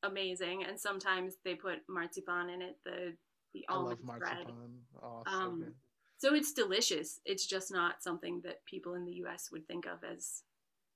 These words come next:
Speaker 1: this amazing Christmas dish, um,
Speaker 2: Right.
Speaker 1: unless you know the history of it or you've, you, you've celebrated with it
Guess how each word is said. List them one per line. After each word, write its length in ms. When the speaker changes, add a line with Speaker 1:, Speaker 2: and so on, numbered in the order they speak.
Speaker 1:
this 420
amazing 640
Christmas 440
dish, 420
um, 300
Speaker 2:
Right. 60
Speaker 1:
unless 280
you 100
know 120
the 80
history 360
of 100
it 200
or 100
you've, 260
you, 280
you've 260
celebrated 600
with 180
it 160